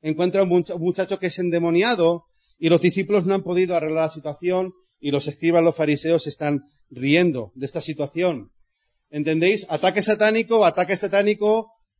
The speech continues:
pri-, para empezar, para acabar, y en medio de la transfiguración, que es el ataque de Jesús al reino satánico.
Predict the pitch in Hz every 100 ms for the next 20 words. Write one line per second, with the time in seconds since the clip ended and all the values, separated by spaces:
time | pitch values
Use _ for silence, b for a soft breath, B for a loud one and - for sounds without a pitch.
0 | _ - 160 165 160 156 160 190 196 208
1 | 196 185 180 180 202 208 185 170 175 196
2 | 220 214 202 180 180 180 175 202 208 208
3 | 208 214 196 185 240 226 208 190 180 269
4 | 320 269 - - _ _ _ _ _ _
5 | _ _ _ _ _ _ - 185 202 214
6 | 208 170 160 180 190 185 208 254 269 254
7 | 143 143 110